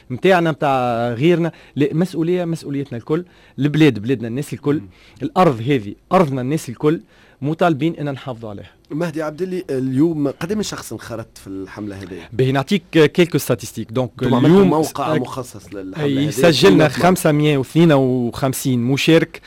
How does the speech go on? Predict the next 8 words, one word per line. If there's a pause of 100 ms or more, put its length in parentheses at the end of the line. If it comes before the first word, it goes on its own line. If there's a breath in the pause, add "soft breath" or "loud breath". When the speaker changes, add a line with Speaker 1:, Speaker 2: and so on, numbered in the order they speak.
(320 loud breath)
Speaker 1:
من
مجتمع
مدني،
جمعيات،
متطوعين،
مؤسسات
عمومية
وخاصة.